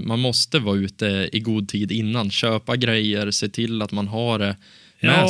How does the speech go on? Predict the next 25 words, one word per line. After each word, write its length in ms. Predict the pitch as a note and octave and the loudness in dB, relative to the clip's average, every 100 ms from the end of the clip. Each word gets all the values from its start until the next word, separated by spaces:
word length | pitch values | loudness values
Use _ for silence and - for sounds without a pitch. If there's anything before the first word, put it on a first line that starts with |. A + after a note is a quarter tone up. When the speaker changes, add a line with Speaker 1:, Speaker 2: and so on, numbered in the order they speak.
| F#3+ | 4
Speaker 1:
sig 100 | E3 B2 | 2 2
Speaker 2:
och 100 | B2+ | 2
sen 140 | D3 | 4
Speaker 1:
alltid. 180 | G3 A3+ | 6 6
Speaker 2:
att 140 | F#3+ | 4
man 120 | D#3 C#3+ | 2 2
ska 160 | C3+ | 2
veta 320 | B2+ B2 B2 | 4 2 2
hur 160 | B2 B2 | 0 0
det 60 | A#2+ | -2
fungerar. 760 | - B2 A#2+ C#3 G#3+ D#3 B2 | -4 -2 2 2 2 0 -4
För 120 | - | 0
jag 60 | C3+ | 0
Speaker 1:
Ja, 40 | |
Speaker 2:
menar, 140 | C3 B2+ | 2 2
en, 40 | C3 | 2
Speaker 1:
framförallt 200 | - - C#3 | 0 0 0
Speaker 2:
en 60 | B2+ | 2
Speaker 1:
det. 100 | - | 2
Speaker 2:
transceiver 720 | C3 B2+ - D3+ F#3+ F3 C3 | 2 2 2 4 6 6 4
sänder 440 | - C3 C3+ C3 | 4 4 4 4
ju 120 | B2 B2+ | 4 4
inte 220 | B2 C#3 | 2 0
en 80 | C3 | 0
signal 640 | C3 B2 C3+ C3+ B2+ | 0 2 4 4 4